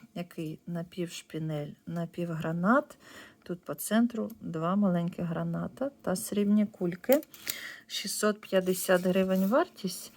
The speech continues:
Шпінель тут один і вісім, а гранат десь два міліметри. От. Трошечки шпінелька виглядає крупнішою.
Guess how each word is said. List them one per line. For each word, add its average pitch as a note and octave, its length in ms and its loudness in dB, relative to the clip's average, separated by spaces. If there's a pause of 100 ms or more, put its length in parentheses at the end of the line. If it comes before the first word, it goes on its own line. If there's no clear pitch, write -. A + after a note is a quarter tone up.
(460)
Шпінель A#3 540 10
тут F3+ 260 0
один F#3+ 280 8
і F#3+ 80 10
вісім, A#3 480 6
а F3+ 100 6
гранат F#3 840 8
десь F#3 420 -2
два F#3 320 4
міліметри. E3 880 -2 (680)
От. F3+ 120 -6 (640)
Трошечки G3+ 800 -2 (320)
шпінелька F3+ 680 -6
виглядає F3+ 580 -2
крупнішою. F#3 920 -4